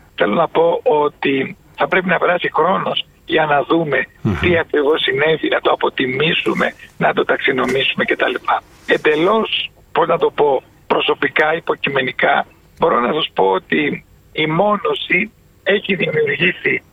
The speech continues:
Speaker 1: μοιραία συγκεκριμένες καταστάσεις, οι οποίες οδηγούν σε ανάλογες καλλιτεχνικές εκφράσεις. Βέβαια, οι εικαστικοί καλλιτέχνες ήταν ανέκαθεν κλεισμένοι στα ατελιέ τους.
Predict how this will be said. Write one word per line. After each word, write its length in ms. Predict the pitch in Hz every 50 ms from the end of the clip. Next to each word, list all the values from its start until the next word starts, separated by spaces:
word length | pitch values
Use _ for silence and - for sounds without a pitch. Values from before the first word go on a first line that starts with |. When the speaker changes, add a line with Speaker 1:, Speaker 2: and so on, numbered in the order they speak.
| - _
Speaker 1:
μοιραία 680 | - 156 151 151 151 160 180 185 175 160 135 120 - - - _ _ _ - -
συγκεκριμένες 640 | - - - 160 - - 160 165 202 202 190 - -
καταστάσεις, 720 | - 143 - 131 110 - - 131 131 135 131 - 202 185 -
οι 120 | - 156
οποίες 420 | 147 - - - - 85 - - - -
οδηγούν 640 | 240 247 - 147 147 131 143 170 185 165 147 127 - - - - - -
σε 100 | - 160
ανάλογες 680 | 156 156 160 170 170 160 147 135 127 117 120 110 - - - - - - -
καλλιτεχνικές 640 | - 139 135 - - 139 - 123 123 - - 123 -
εκφράσεις. 540 | 117 - - - 123 120 127 - - - - - - - - - - - - -
Βέβαια, 260 | 220 214 233 214 - - - -
οι 100 | - 165
εικαστικοί 460 | 165 - 170 160 - - - - 233
καλλιτέχνες 560 | - - 190 175 - - 190 190 202 202 185
ήταν 240 | - - - 202 196
ανέκαθεν 460 | 185 180 196 196 196 165 - 165 156 - - - -
κλεισμένοι 640 | - 160 151 135 - 151 180 208 214 202 180 160 -
στα 140 | - 156 135
ατελιέ 480 | 135 135 - 139 131 131 139 156 180 180 -
τους. 320 | - - 101 92 - -